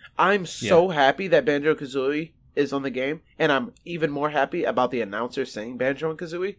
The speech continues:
Speaker 1: 'cause it's
Speaker 2: Mm-hmm.
Speaker 1: amazing. <laughs> It's a mouthful, and he knows it.
Speaker 2: Banjo
Speaker 1: But
Speaker 2: and Kazooie!
Speaker 1: <laughs> Yeah, exactly. And, um, I, I j-, it, it, none of his attacks are like, "Oh my gosh, never seen this before." But
Speaker 2: Yeah.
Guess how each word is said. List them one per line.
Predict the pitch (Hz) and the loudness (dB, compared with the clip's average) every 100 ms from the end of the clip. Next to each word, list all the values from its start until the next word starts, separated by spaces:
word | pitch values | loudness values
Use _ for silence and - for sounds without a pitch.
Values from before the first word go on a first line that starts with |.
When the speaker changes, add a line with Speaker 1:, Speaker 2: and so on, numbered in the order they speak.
| - | -6
Speaker 1:
'cause | 180 | -4
it's | 143 147 | -2 -2
Speaker 2:
Mm-hmm. | 113 | 0
Speaker 1:
amazing. | 131 147 180 175 - | 0 0 -2 -6 -10
<laughs> | - - | -8 -2
It's | 165 | 4
a | 196 | 4
mouthful, | 139 143 147 127 117 | 6 4 4 0 -2
and | 117 | -2
he | |
knows | 127 127 117 | -4 -4 -2
it. | 101 | 4
Speaker 2:
Banjo | 123 247 190 185 | 8 8 8 8
Speaker 1:
But | 196 127 | 10 12
Speaker 2:
and | 254 - | 10 10
Kazooie! | 156 147 262 131 - | 6 8 8 6 4
Speaker 1:
<laughs> | - | 4
Yeah, | 240 262 | 10 10
exactly. | 254 226 254 233 - 170 - - 269 - | 10 2 2 0 2 0 0 -2 0 4
And, | 247 226 208 170 151 - - - - | 6 6 6 6 4 -16 -20 -6 4
um, | 170 151 123 104 _ _ _ _ _ _ _ _ 147 | 6 6 2 -8 _ _ _ _ _ _ _ _ 2
I, | 143 127 120 - - | 4 4 2 -2 0
I | 139 156 | 4 4
j-, | 147 | 4
it, | - 160 | 2 4
it, | 151 160 165 - 151 156 | 4 0 -4 -8 -8 -4
none | 151 170 | 2 4
of | 180 | 4
his | 170 | 0
attacks | 156 160 147 - | 2 4 4 2
are | 120 | -4
like, | 117 | -4
"Oh | 151 | -4
my | 175 127 | -4 -6
gosh, | - 185 131 - - - | -4 -6 -4 -6 -8 -8
never | 139 170 | -4 -2
seen | 175 165 | -2 -4
this | 196 | -4
before." | 185 151 143 - - _ - | -6 -4 -4 -4 -16 _ 2
But | 165 151 101 | 6 6 4
Speaker 2:
Yeah. | 87 | -2